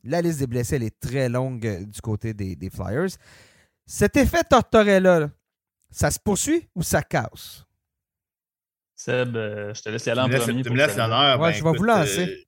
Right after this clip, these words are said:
Speaker 3: je vais, je vais y aller avec ça casse. Euh, euh, ça casse parce que, bon, présentement, c'est, c'est une des belles histoires de la saison. Euh, personne ne les attendait là. Par contre, Carter Hart fait des petits miracles devant le filet. Tant mieux.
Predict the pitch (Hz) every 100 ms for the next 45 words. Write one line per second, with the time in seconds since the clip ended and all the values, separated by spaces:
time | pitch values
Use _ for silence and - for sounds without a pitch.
0 | _ - 107 123 120 139 151 117 139 165
1 | 185 170 113 - - _ - 90 82 -
2 | - 101 101 98 95 92 _ - - -
3 | - _ _ _ _ _ - 104 117 127
4 | 151 147 127 - 127 127 110 101 - 127
5 | 123 123 131 123 95 90 - 90 95 101
6 | 104 101 - - 107 98 - 92 90 156
7 | 147 104 87 87 87 85 85 - 98 123
8 | 101 92 90 92 87 90 107 123 113 87
9 | 110 107 - _ _ _ _ _ _ 143
10 | 139 110 98 110 104 - 90 87 87 _
11 | 107 92 - 98 87 95 98 85 82 85
12 | - 92 98 139 131 139 165